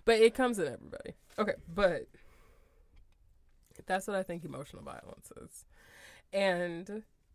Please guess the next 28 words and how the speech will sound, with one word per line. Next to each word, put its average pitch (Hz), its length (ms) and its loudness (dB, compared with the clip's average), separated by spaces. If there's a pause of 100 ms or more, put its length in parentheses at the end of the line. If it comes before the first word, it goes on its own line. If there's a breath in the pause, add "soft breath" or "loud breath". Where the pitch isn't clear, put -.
(840)
f-, - 140 -20 (840)
the 180 160 0
way 202 300 0
that 233 140 2
I 202 160 0
think 185 260 -6
this 165 180 -8
can 160 140 -8
play 160 300 -6
out 170 240 -4
sometimes - 720 -14 (720 soft breath)
is 180 260 -2
that 175 300 0
it 170 180 -6
can 170 180 -8
start 196 540 -2
with 156 540 -4 (180)
one 202 260 0
person 151 800 -8 (340 soft breath)
thinking, 156 640 -8 (880 soft breath)
"Gee, 262 540 -2 (100)
I'd 339 220 -2
really 349 240 0
like 302 240 -2
to 262 100 2
fuck - 380 0
person 262 400 2
A, 220 500 -2